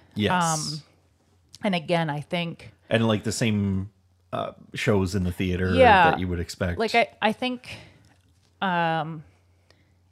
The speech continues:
Speaker 2: it's not, like, a full-on Christmas. <laughs> Like, it's not a different experience.
Speaker 1: Right.
Speaker 2: Right? Like, it's still the same cruising experience. So
Speaker 1: Again, it's like you said,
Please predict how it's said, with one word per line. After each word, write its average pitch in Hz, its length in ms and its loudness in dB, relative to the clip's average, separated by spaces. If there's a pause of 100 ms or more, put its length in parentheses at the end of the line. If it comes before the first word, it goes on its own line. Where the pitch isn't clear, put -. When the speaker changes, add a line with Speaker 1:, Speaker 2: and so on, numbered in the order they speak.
(180)
Speaker 2:
it's 226 320 -6
not, 196 420 -4
like, 196 300 -4 (460)
a 175 100 -6
full-on 160 680 -2
Christmas. 160 580 -6 (160)
<laughs> - 140 -16
Like, 196 280 0
it's 202 180 -2
not 202 180 2
a 233 60 0
different 175 480 -2
experience. - 1040 -14 (200)
Speaker 1:
Right. 87 320 -2
Speaker 2:
Right? 170 320 -2
Like, 180 180 -2
it's 170 180 -6
still 202 220 -2
the 196 80 -6
same 180 320 -8
cruising 170 420 -12
experience. 156 640 -12
So 160 320 -2 (100)
Speaker 1:
Again, 120 300 2
it's 87 180 -4
like 101 200 0
you 107 100 -2
said, 107 400 0